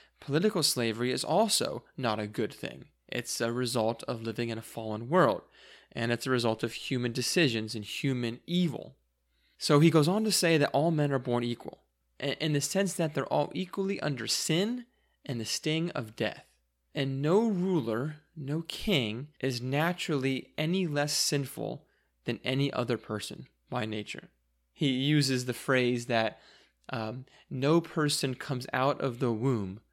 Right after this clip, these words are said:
with a crown on his head, which is kind of a, a funny imagery there, but I think it quite, uh, makes the point. Uh,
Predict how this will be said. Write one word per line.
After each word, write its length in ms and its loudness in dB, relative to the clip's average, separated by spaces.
with 160 -6
a 60 -4
crown 400 -2
on 140 -4
his 160 -6
head, 300 -8
which 180 -6
is 120 -8
kind 180 -2
of 100 -4
a, 160 -4
a 100 -8
funny 300 0
imagery 420 2
there, 260 2
but 220 0
I 80 0
think 240 -6
it 80 -4
quite, 400 -2
uh, 180 0
makes 220 -2
the 60 -10
point. 320 -2
Uh, 220 -6